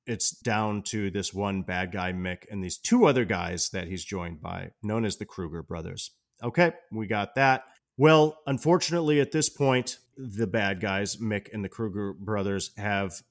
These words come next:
gotten a hold of her. They've captured her, and they've taken her back to the scene of the crime ten years prior. They've taken her to the beach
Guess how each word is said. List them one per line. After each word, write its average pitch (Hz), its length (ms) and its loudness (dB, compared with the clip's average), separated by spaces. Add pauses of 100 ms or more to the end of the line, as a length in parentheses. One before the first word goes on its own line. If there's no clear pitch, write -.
(160)
gotten 120 300 0
a 101 60 0
hold 92 260 -2
of 80 100 -10
her. 78 240 -10
They've 95 320 -2
captured 117 500 -2
her, 101 360 -2 (340)
and 110 260 2
they've 113 220 4
taken 185 380 2
her 143 280 4
back 123 380 2
to 139 140 -4
the 120 80 0
scene 127 400 2
of 110 100 -2
the 117 80 -4
crime 104 540 0
ten 101 260 -4
years 98 320 -2
prior. 87 560 -4 (300)
They've 104 180 -2
taken 143 360 0
her 127 240 0
to 107 220 -4
the 87 100 -8
beach 156 500 0